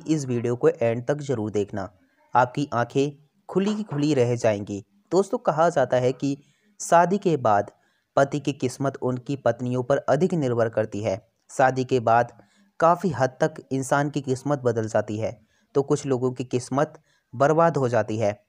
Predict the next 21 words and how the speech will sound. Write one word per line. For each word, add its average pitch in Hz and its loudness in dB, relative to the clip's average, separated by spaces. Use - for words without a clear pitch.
बर्बादी 156 4
का 220 0
कारण 185 4
उनकी 151 -2
महिलाओं 120 0
का 147 0
गलत 117 0
काम 120 2
की 151 -6
वजह 139 4
ही 160 0
होता 104 2
है। 101 2
पुराणों 175 6
के 220 2
अनुसार 196 4
या 151 4
चाणक्य 131 2
नीति 131 -4
के 143 0
अनुसार 131 0